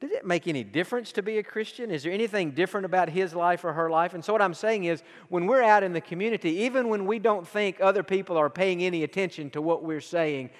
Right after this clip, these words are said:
they are. And when they see us or hear us using bad language or gossiping or slandering or something like that, to themselves, they just think,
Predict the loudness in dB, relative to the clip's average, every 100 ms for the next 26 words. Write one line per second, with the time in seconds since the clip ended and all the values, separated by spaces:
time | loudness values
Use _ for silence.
0 | -20 _ 2 2 4 4 6 4 0 -6
1 | -6 -2 -2 -2 4 4 4 -2 -4 2
2 | 4 4 0 -4 -4 -2 2 4 4 2
3 | -2 -18 -20 -6 -2 -2 -2 0 2 2
4 | 2 0 -2 -8 -8 -2 4 4 4 -4
5 | -8 -6 -8 -2 2 2 0 -4 -4 -4
6 | -4 -4 -6 -4 -2 0 -2 -10 -20 _
7 | -2 0 0 0 4 6 6 4 2 0
8 | 0 -2 -6 -6 -4 -4